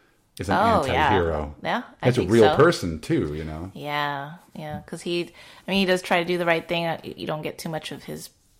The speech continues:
Speaker 2: uh, history previous to what happens in Tombstone, but then he gets pulled in, and he goes on this whole vigilante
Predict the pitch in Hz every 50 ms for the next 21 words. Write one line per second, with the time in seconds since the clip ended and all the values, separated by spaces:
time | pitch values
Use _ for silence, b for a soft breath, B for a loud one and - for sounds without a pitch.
0 | _ _ _ - 156 143 123 - - - 196 262 262 - - - 202 185 185 180
1 | 170 170 170 - - - _ _ _ - - 220 196 165 170 156 170 170 - -
2 | - - 165 - - - 160 - - 165 - - - - - 269 277 - - 170
3 | 151 151 147 - - - 160 151 - - 147 147 147 156 170 170 - - - -
4 | - - _ - 240 185 180 180 180 185 170 170 170 170 180 B B B B B
5 | B B B B 143 139 139 143 147 147 143 147 143 143 - 170 175 185 180 175
6 | 185 175 180 180 175 175 180 180 175 170 170 170 175 -